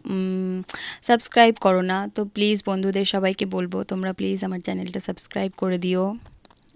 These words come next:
আর, আহ, আমিও নতুন নতুন অনেক চ্যানেলগুলোকে সাবস্ক্রাইব করে দিই।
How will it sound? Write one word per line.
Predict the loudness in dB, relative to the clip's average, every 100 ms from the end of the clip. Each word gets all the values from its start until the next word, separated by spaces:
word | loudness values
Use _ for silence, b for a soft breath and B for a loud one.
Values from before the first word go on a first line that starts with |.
| -8
আর, | -4 -2 -2 -4 B B B B
আহ, | 2 4 2 4
আমিও | 4 6 6
নতুন | 6 4
নতুন | 0 0 0 0
অনেক | 0 2
চ্যানেলগুলোকে | 2 2 2 0 -2 -2
সাবস্ক্রাইব | -2 -2 -2 0 -2 0
করে | 0
দিই। | 0